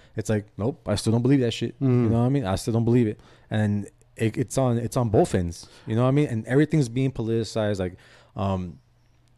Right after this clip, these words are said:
Speaker 1: uh, how I said, vaccines, uh, masks, um, e-, even treatments are being politicized for, for, uh, people who have, who suffer from, um, covid. Like,
Speaker 2: Mm-hmm.
Speaker 1: everything is being politicized at this point.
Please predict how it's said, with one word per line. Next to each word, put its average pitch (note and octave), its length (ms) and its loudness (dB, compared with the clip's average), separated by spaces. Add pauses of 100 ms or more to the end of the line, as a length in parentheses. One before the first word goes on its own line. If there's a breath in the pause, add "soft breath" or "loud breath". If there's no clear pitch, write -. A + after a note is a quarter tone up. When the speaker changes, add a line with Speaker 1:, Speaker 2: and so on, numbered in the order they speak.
(220)
Speaker 1:
uh, A2 120 -6
how G2+ 120 -4
I G2+ 60 0
said, A2+ 200 -4
vaccines, A2 840 0
uh, G2 200 -2
masks, G#2 640 -6 (380)
um, G2+ 300 -2
e-, A2+ 100 -2 (180)
even C3 180 0
treatments C3 560 2
are A#2+ 60 4
being A#2 280 4
politicized A#2 680 2
for, G2+ 300 4
for, G2 220 0 (120)
uh, F#2 340 -2
people G#2 260 -4
who A2 60 2
have, G2 180 -2
who G#2+ 120 -6
suffer G#2+ 340 -4
from, G2+ 260 -4
um, F#2 200 -2
covid. G2+ 420 0 (300 soft breath)
Like, A2+ 120 2
Speaker 2:
Mm-hmm. G#2+ 100 4
Speaker 1:
everything D#3+ 360 6
is B2+ 120 2
being C3 260 0
politicized A2 580 0
at F#2+ 120 -6
this G2+ 140 -2
point. G2 320 -8